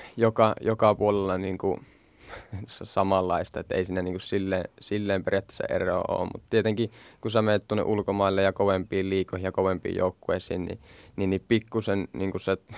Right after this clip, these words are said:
se taso tietenkin nousee ja se on, niinku, vähän laadukkaampia, parempia pelaajia, niin se, niinku, taso on vaan pikkusen, niinku, kovempi, mut muuten se kaikki, kaikki se ympärillä, niin kyllä se suht, suht samanlaista. Totta kai ulkomailla on kaikki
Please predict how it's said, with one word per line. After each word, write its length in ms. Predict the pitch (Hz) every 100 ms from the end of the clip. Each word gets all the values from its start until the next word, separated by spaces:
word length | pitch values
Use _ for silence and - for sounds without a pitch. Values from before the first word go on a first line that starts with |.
| - - _ -
se 180 | 101 95
taso 320 | 98 - 95
tietenkin 440 | 92 107 110 92
nousee 440 | 90 90 90 - 85
ja 140 | 87
se 120 | -
on, 100 | 90
niinku, 360 | 90 90 90 - - - - _ -
vähän 300 | 98 92 - -
laadukkaampia, 680 | 87 92 - - 90 92 90
parempia 460 | 92 90 82 87
pelaajia, 420 | - 90 87 85
niin 120 | 87 87
se, 120 | - - - - - _ - -
niinku, 340 | 90 - 85 - _ _
taso 340 | - 113 117 107
on 80 |
vaan 160 | 101 95
pikkusen, 420 | 95 - 101 92
niinku, 180 | 90 87
kovempi, 380 | - 87 90 87
mut 200 | 87 -
muuten 420 | 95 101 101 95
se 240 | - 92 - - _ -
kaikki, 420 | - 90 - - - _ - _ _ _ -
kaikki 280 | - 95 -
se 120 | 73 -
ympärillä, 460 | 95 85 85 87
niin 260 | 87 85 -
kyllä 180 | - 90
se 100 | 92
suht, 420 | - - 95 - -
suht 300 | - 98 95
samanlaista. 560 | - 92 87 90 95 113
Totta 260 | 98 - 98
kai 140 | 98
ulkomailla 480 | 104 98 98 95 95
on 120 | 95
kaikki 440 | 98 95 - 92